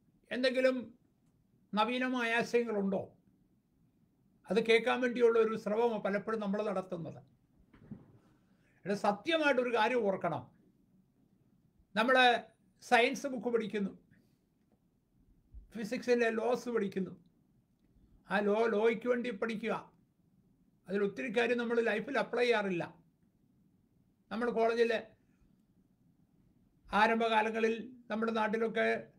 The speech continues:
മൂന്ന് language പഠിക്കുന്നു, Science പഠിക്കുന്നു, ആ science തന്നെ physics, chemistry, biology പഠിക്കുന്നു, Social studies, geography, civics, history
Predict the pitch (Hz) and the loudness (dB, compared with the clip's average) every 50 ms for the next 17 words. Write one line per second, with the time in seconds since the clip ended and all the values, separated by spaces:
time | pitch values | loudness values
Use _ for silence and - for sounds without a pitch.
0 | _ _ _ _ _ _ _ _ _ _ _ _ _ - 202 220 233 233 233 220 | _ _ _ _ _ _ _ _ _ _ _ _ _ -6 -4 -4 -2 -2 0 2
1 | 214 202 208 214 220 214 214 220 214 202 214 196 - 220 208 214 208 202 - _ | 2 2 2 2 0 -2 -2 -2 -2 -4 -4 -4 -4 -4 -6 -6 -6 -8 -14 _
2 | _ _ _ _ _ _ _ _ _ _ _ _ _ _ _ - - 196 202 220 | _ _ _ _ _ _ _ _ _ _ _ _ _ _ _ -4 0 0 0 0
3 | 220 202 - 226 214 202 202 190 214 208 208 220 214 214 - - _ _ _ _ | -2 -4 -4 -2 -2 -2 -2 -2 -4 -4 -4 -4 -8 -10 -14 -16 _ _ _ _
4 | _ _ _ _ _ _ _ _ _ _ _ _ - - - - 196 202 220 214 | _ _ _ _ _ _ _ _ _ _ _ _ -14 -12 -6 0 0 0 0 2
5 | - 233 226 220 226 202 214 202 - 240 - - - 233 220 226 220 226 - 226 | 2 2 2 2 0 -2 -4 -6 -8 -10 -10 -8 -6 -4 -4 -4 -6 -6 -4 -4
6 | 226 214 214 202 214 220 208 220 220 220 226 - 214 220 220 220 240 - _ _ | -2 -2 -2 -2 -2 -2 -2 -2 -2 -2 -2 -4 -6 -6 -8 -8 -10 -16 _ _
7 | _ _ _ _ _ _ _ - 190 214 226 220 226 214 - 226 220 226 214 196 | _ _ _ _ _ _ _ -4 -2 -2 -2 -2 -4 -2 0 -2 0 0 -2 -4
8 | 208 214 214 214 214 208 226 226 220 220 220 226 220 - - _ _ _ _ _ | -2 -2 -4 -4 -4 -4 -4 -4 -4 -4 -6 -6 -8 -8 -14 _ _ _ _ _
9 | _ _ _ _ _ _ _ _ _ _ - - - 226 220 226 196 - - 214 | _ _ _ _ _ _ _ _ _ _ -14 -6 -4 -4 -4 -4 -6 -4 -2 -2
10 | 214 214 214 - - _ _ _ _ _ _ _ _ _ _ _ - 196 196 185 | -2 -2 -2 -6 -16 _ _ _ _ _ _ _ _ _ _ _ -6 -6 -6 -2
11 | - 240 233 233 226 | 2 2 2 2 2